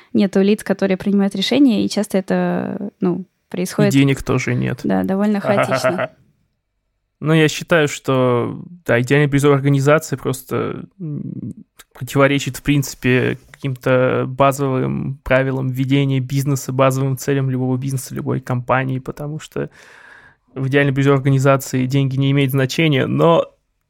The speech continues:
Speaker 2: это невозможно. Эй, ребята, это же бизнес, это же компании. Ну, если... Короче, идеальная бирюзовая организация, возможно, когда вы отказываетесь просто от бизнес-составляющей и становитесь, не знаю, чувачками,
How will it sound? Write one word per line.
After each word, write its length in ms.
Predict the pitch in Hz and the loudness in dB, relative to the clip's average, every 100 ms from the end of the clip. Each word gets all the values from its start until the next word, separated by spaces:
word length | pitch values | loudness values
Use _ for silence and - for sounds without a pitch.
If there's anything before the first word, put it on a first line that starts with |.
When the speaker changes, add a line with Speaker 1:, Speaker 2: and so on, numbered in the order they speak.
| _ | _
Speaker 2:
это 280 | - 185 - | 0 0 0
невозможно. 920 | 254 254 254 262 311 302 277 196 196 - | 2 4 4 2 2 2 2 0 0 0
Эй, 260 | 220 220 | 2 2
ребята, 500 | 185 170 185 196 196 | 0 0 4 2 2
это 200 | 151 165 | -4 -2
же 160 | 151 175 | -2 -4
бизнес, 580 | 180 226 214 196 165 - | -2 -4 -4 -2 -4 -4
это 160 | 156 | -4
же 120 | 151 | -6
компании. 680 | 165 160 170 - 180 175 143 | 0 0 2 2 4 2 0
Ну, 260 | 139 156 160 - - - - | 0 0 -4 -10 -20 -20 -4
если... 680 | 151 - 151 143 143 - - _ - | -4 0 2 4 4 0 -8 _ -2
Короче, 300 | 180 - 156 | 0 0 2
идеальная 320 | 170 190 175 | 4 4 2
бирюзовая 320 | 156 165 165 | 0 2 2
организация, 640 | 151 160 143 160 220 - | 2 0 2 2 0 0
возможно, 320 | 135 135 170 180 | 0 2 2 2
когда 160 | 139 | 0
вы 80 | 143 | -2
отказываетесь 480 | 143 156 151 139 135 | 2 2 2 2 -2
просто 280 | - 147 - | 0 -2 -2
от 60 | |
бизнес-составляющей 1040 | 131 139 147 - - 135 135 147 160 - 131 | -2 -2 -2 -4 0 2 4 4 2 0 -4
и 40 | |
становитесь, 680 | 123 - 127 139 139 131 - | -4 -2 0 0 0 -4 -6
не 80 | 135 | -8
знаю, 360 | 127 135 - - _ _ _ _ | -6 -6 -6 -10 _ _ _ _
чувачками, 680 | - 147 151 - 135 131 170 | 0 2 2 2 0 -2 -8